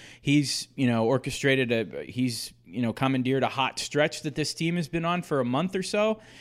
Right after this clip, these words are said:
that, that's just not doing justice to you, and it's counterproductive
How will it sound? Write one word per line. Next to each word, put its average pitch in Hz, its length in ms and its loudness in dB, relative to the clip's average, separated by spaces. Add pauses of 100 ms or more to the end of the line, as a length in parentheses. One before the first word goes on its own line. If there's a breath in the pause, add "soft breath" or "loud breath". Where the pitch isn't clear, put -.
(140 loud breath)
that, 175 180 4
that's 185 200 2
just 208 180 0
not 165 340 0
doing 151 280 2
justice 143 500 2
to 135 100 -4
you, 143 260 6
and 156 80 2
it's - 120 -6
counterproductive 170 1000 2